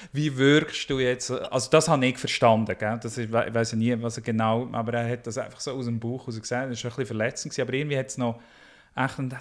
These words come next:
dachte, ja, ich brauche wirklich sehr viel Energie rein, wie mich andere Leute wahrnehmen. Und ich glaub, das ist eben, genau in diesen Momenten bin ich auch häufig nicht authentisch. Und das ist auch der Grund, das ist immer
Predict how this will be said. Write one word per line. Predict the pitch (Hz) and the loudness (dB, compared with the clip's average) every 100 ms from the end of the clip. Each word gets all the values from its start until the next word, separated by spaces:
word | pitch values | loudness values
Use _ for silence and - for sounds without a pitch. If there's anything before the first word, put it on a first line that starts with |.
| - | -12
dachte, | 143 - 151 | -14 -10 -8
ja, | 160 - | -6 -6
ich | 123 | -4
brauche | 120 117 117 113 | -2 -2 -4 -2
wirklich | 143 - 160 - - - _ _ _ - | -2 0 -4 -6 -20 -20 _ _ _ -6
sehr | - 147 156 | 0 2 2
viel | - - 131 151 - | -2 0 0 0 -2
Energie | 123 113 101 113 139 160 | -2 -2 -4 -8 -8 -4
rein, | 113 113 135 147 _ | -2 -2 -4 -10 _
wie | - 120 113 127 | -16 -14 -4 -2
mich | 135 139 - | 0 -2 -4
andere | 113 110 120 123 | -2 -2 -2 -4
Leute | 113 110 107 - | -2 -2 -4 -4
wahrnehmen. | 101 92 104 104 92 90 104 _ | 0 2 0 -2 -6 -10 -14 _
Und | - 123 | -6 -4
ich | 120 | 0
glaub, | 120 110 | 0 2
das | 117 117 | 0 -2
ist | 123 | -2
eben, | 104 95 98 - - | -4 -2 -4 -6 -4
genau | 117 123 143 | 0 2 0
in | 123 | -2
diesen | 120 123 | 0 2
Momenten | 127 117 104 107 117 | 2 0 0 -4 -6
bin | 113 | -4
ich | 113 | -4
auch | 110 104 110 117 | -2 -2 -2 -6
häufig | 113 113 - | -10 -10 -8
nicht | 123 135 | -8 -6
authentisch. | 143 139 135 101 101 120 | -8 -6 -8 -8 -8 -4
Und | 123 | -2
das | 120 | -2
ist | 120 | 4
auch | 120 | 6
der | 117 | 6
Grund, | 110 120 135 143 | 6 8 8 6
das | 117 113 | 0 -2
ist | |
immer | 113 113 | -2 -4